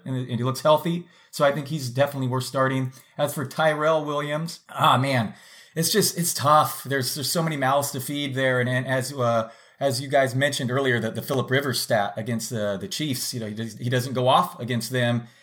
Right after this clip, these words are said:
And, you know, Keenan Allen, both tight ends, are gonna run Melvin Gordon a lot after last week. So to me, I have him, uh, a, a good, a good amount, uh, ten to fifteen spots lower than, than Maclin this week.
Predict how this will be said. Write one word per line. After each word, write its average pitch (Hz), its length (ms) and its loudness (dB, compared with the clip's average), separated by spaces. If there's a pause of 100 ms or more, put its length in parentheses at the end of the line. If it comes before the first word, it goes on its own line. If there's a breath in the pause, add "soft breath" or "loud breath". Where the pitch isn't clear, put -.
(160 loud breath)
And, 120 300 2
you 113 60 -4
know, 104 120 -2
Keenan 156 320 0
Allen, 120 500 2
both 156 280 0
tight 143 280 2
ends, 117 340 2
are 113 60 -2
gonna 143 280 2
run 143 220 2
Melvin 135 320 2
Gordon 127 300 0
a 117 40 0
lot 117 200 2
after 110 180 -2
last 113 300 0
week. 110 200 -4
So 117 300 -2 (220 loud breath)
to 139 100 -4
me, 170 240 4
I 147 80 6
have 131 200 4
him, 120 320 2 (280 loud breath)
uh, 113 200 -2 (180)
a, 143 60 0
a 139 40 2
good, 170 320 2
a 160 60 -2
good 240 160 4
amount, 143 300 2
uh, 123 180 0
ten 156 260 2
to 127 60 -2
fifteen 135 320 -4
spots - 360 2
lower 117 520 4
than, 107 340 -4
than 110 140 -2
Maclin 101 340 -2
this 92 160 -8
week. 90 220 -10